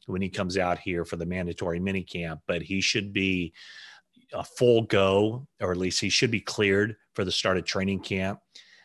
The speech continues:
Um, I would imagine early on, they're going to really, you know, be judicious in, in the reps that he gets and, and just kinda build him up.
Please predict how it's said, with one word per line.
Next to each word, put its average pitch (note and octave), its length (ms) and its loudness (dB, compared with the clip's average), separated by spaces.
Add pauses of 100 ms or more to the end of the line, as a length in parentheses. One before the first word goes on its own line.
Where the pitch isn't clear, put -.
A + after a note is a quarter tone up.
(140)
Um, E2+ 420 -4
I F2+ 180 0
would F2 160 -2
imagine F#2 640 -2
early F2+ 360 0
on, F#2 320 -2
they're E2+ 140 -4
going E2 300 -6
to E2+ 100 -8
really, F2 800 -4 (180)
you G2+ 100 -8
know, F2 60 -8
be F2+ 320 -4
judicious F#2 760 0
in, F2 180 -6
in E2+ 160 -10
the D#2+ 80 -12
reps F#2 380 0
that F#2+ 100 0
he F2+ 100 -2
gets F2+ 580 -4
and, D#2 160 -14 (360)
and E2 80 -10
just F2 180 -6
kinda E2+ 240 -8
build E2+ 420 -2
him F2+ 280 -4
up. F2+ 320 -2